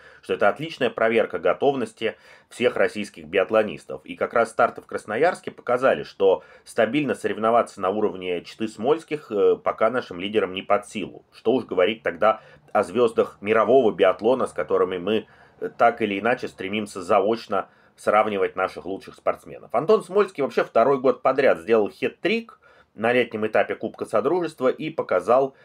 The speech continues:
э, невероятный запас прочности. В прошлом году ему этого задела хватило для того, чтобы удержать лидерство и зимой. Посмотрим, как будет в этот раз. Э, белорус показывал невероятную скорострельность и психологическую устойчивость на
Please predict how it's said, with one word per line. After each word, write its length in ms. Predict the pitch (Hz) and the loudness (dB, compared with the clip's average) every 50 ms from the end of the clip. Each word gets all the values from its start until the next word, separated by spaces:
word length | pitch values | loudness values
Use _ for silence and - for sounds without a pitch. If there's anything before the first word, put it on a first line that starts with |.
| _ _ _ | _ _ _
э, 180 | - 92 98 95 | 0 2 2 2
невероятный 680 | 120 151 151 156 143 131 127 123 120 - - 110 98 | 2 0 2 2 4 4 6 4 4 2 0 -4 -2
запас 340 | 90 107 95 - 110 104 - | 0 0 2 4 2 2 2
прочности. 840 | - 110 92 82 78 - - _ _ - - 85 - - - - - | 0 0 2 2 0 0 -8 _ _ -20 -20 -20 -20 -20 -18 -20 -12
В 40 | _ | _
прошлом 400 | - 160 214 226 226 196 180 160 | 2 4 4 4 2 0 -2 0
году 240 | 165 156 147 151 | 0 0 2 2
ему 220 | 120 107 107 127 151 | -2 0 0 2 2
этого 260 | 143 - 127 113 110 | 2 2 2 0 2
задела 400 | 98 107 101 98 123 139 139 113 | 2 2 2 2 2 0 0 0
хватило 480 | - - 107 101 98 - 127 135 131 110 | 0 2 2 2 2 0 -2 -2 -2 -2
для 140 | 104 92 | -2 -2
того, 240 | - - 98 107 110 | 0 2 4 4 4
чтобы 240 | - - 92 85 90 | 0 -4 -8 -8 -8
удержать 420 | 87 87 87 76 90 107 95 - | -6 -4 -4 0 2 2 2 0
лидерство 380 | 101 101 98 98 95 - - 98 | -4 -8 -8 -8 -8 -8 -8 -8
и 100 | 95 95 | -8 -6
зимой. 320 | 98 117 127 151 196 202 | -6 -6 -4 -2 -2 -2
Посмотрим, 500 | 196 - 85 - - 95 107 - 120 117 | 0 -2 -4 -2 -2 -4 -2 -2 -4 -8
как 200 | - - 85 82 | -6 -4 -6 -4
будет 240 | 80 92 101 101 - | -4 -4 -4 -4 -2
в 40 | 80 | -2
этот 280 | - - - 82 - - | -2 -2 -2 -4 -4 -2
раз. 320 | 80 71 69 - - _ _ _ - - - - - _ _ - | -2 -2 -2 -4 -10 _ _ _ -20 -20 -20 -20 -20 _ _ -6
Э, 280 | - 92 95 95 92 92 | 0 2 4 4 6 6
белорус 340 | 110 143 175 208 220 208 | 6 6 6 4 4 2
показывал 520 | - - 151 - 147 127 123 120 117 113 113 | 2 0 2 4 4 4 4 4 4 4 4
невероятную 600 | 113 127 139 147 143 147 139 117 - - 101 90 | 4 2 2 4 4 6 6 4 2 0 -4 -8
скорострельность 840 | - - - - 104 101 - - 127 156 165 147 143 135 131 - - | -6 0 2 2 2 2 0 0 -2 0 0 -2 -4 -8 -8 -10 -10
и 100 | 110 117 | -8 -8
психологическую 760 | 117 - - 120 - 101 101 98 - 117 113 - - - 131 127 | -8 -8 -10 -8 -2 2 2 2 2 0 -6 -8 -8 -6 -6 -6
устойчивость 640 | 127 - 165 160 123 - - 85 78 76 - - | -4 0 2 2 2 2 -2 -10 -12 -12 -12 -10
на 320 | 87 85 87 90 87 - | -2 0 2 2 2 0